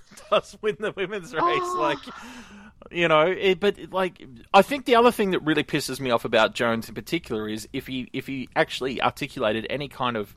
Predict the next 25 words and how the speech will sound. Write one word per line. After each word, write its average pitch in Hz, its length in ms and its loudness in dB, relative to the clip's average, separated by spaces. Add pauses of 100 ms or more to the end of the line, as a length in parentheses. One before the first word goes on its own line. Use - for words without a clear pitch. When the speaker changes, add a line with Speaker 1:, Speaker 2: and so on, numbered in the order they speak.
(520)
Speaker 1:
actual 139 400 2
strategy 117 600 -2
for 117 440 0
Speaker 2:
Yeah. - 60 -12
Speaker 1:
how 131 180 6
to 120 60 0
win 110 200 -6
the 107 80 -8
race, 120 360 -4
then 113 160 -6
I, 113 180 -6
I 117 100 2
could 127 180 -10
accept - 480 -10 (360)
maybe 131 380 2
he 117 160 -12
does 127 280 -2
actually 110 240 -6
believe 104 260 -10
his 104 100 -12
own 101 140 -10
bullshit, - 420 -14
but 113 100 -10
he 135 60 -8
doesn't. - 380 -6